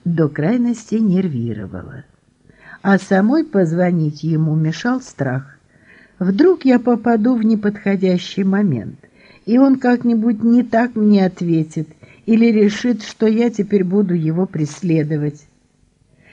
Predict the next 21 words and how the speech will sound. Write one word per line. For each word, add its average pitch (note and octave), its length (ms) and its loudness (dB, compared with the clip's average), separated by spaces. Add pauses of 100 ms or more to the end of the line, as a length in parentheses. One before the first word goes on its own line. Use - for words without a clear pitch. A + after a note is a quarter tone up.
(220)
Нет A3 280 2
уж, G#3 280 -4
лучше G#3+ 480 -4
не E3+ 220 0
звонить. C#3+ 680 -6 (1160)
Приятно, A3+ 520 2
конечно, F3+ 640 0
быть F3 320 -4
влюбленной, E3+ 880 0
что - 340 -4
там D#3 240 -2
говорить, D3+ 540 -2 (640)
но A#3+ 320 4
сразу B3 540 0
начинаются A3 880 0
такие A3 540 0
вот G#3 260 2
идиотские G#3 800 0
сомнения G3+ 800 4
и - 180 -4
страхи. E3+ 680 -4